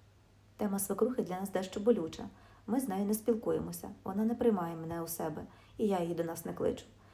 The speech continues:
Спілкується вона лише зі своїм сином. Дітей вона теж розділяє, признає лише свою рідну онуку, а мого сина, як і мене, вона бачити не хоче.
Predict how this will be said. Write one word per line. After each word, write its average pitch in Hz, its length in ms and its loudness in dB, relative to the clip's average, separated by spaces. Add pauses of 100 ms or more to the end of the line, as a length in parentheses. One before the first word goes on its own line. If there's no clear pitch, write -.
(140)
Спілкується 220 560 2
вона 202 160 2
лише 202 200 0
зі - 80 0
своїм 226 260 6
сином. 175 400 0 (500)
Дітей 202 260 4
вона 196 180 2
теж 254 240 -2
розділяє, 175 480 0
признає 190 400 0
лише 247 200 2
свою 208 260 4
рідну 175 280 2
онуку, 170 380 -2 (360)
а 180 80 4
мого 247 240 4
сина, 226 320 4
як 208 180 0
і 175 40 0
мене, 165 200 -2
вона 214 180 0
бачити 175 380 -2
не 208 100 2
хоче. 160 360 0